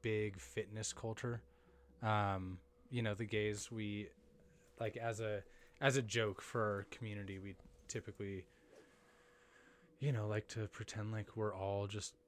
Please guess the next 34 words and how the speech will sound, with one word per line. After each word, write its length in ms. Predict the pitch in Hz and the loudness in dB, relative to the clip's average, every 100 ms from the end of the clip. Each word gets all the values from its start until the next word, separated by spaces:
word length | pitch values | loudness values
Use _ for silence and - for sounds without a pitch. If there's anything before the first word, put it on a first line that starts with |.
| 143 117 | -14 -8
fucking 340 | 120 104 110 | -8 -6 -8
put 200 | - 113 | -6 -8
together. 420 | 110 104 104 110 | -2 -2 0 0
We 140 | 107 101 | 2 2
all 120 | 101 | 2
do 180 | 104 104 | 0 0
our 80 | |
skincare 560 | 101 - 104 104 - 107 | 0 -2 -2 -4 -2 0
routine. 520 | 104 - - 107 107 | 0 -2 -4 -4 -2
We 80 | 104 | -2
all 120 | 101 95 | -2 -4
eat 160 | 101 95 | -10 -6
healthy. 380 | 117 101 - | -4 -4 -2
We 160 | 104 104 | 0 0
all 120 | 101 | 0
drink 300 | 98 104 104 104 95 | -4 -6 -4 -4 -2
all 180 | 98 | -2
of 120 | 101 107 | 2 4
our 100 | 101 | 4
water. 640 | 98 98 101 104 104 101 | 6 6 6 4 4 4
Like, 240 | 107 104 - | 2 0 -2
we, 480 | 123 120 117 113 90 127 | 0 2 4 2 -2 0
you 100 | 123 | 2
know, 120 | 120 | 2
we're 180 | 110 113 | 2 2
the, 220 | 117 104 104 | 2 0 -4
we're 140 | 117 117 | -4 -2
the 120 | 113 | -2
true 360 | - - 123 | -4 0 0
metrosexual 1080 | 117 110 - - 101 - 104 - 110 101 98 101 | 2 0 -2 -2 -2 0 -2 -2 -2 0 0 -2
as 140 | 98 | -2
they 120 | 98 98 | -2 -2
were. 420 | 95 95 113 120 - - | -2 0 0 -2 -14 -4
<clears throat> 160 | - | -2